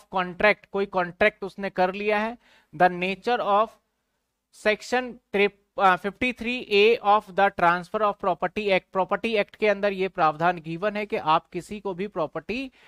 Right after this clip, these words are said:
ट्रांसफर कर सकते हो property power of attorney के through।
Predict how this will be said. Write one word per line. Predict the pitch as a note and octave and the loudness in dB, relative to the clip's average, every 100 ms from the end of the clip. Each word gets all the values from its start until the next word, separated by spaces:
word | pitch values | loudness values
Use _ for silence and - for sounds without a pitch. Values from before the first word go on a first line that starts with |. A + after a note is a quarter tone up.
| _ - | _ -4
ट्रांसफर | F3 E3 E3+ - G#3+ | 2 2 0 -4 -6
कर | F#3+ G3+ | -2 -2
सकते | G3+ G3 - A#3 | -2 -8 -4 -6
हो | A#3 G3+ | -2 -2
property | E3 F#3 E3+ - | -2 -4 -6 -4
power | F#3 E3 E3+ | 2 4 4
of | F3+ F3 E3+ | -4 -4 -4
attorney | D#3 D3 D3 | -4 -6 -8
के | E3 | -10
through। | E3 F#3+ | -6 -6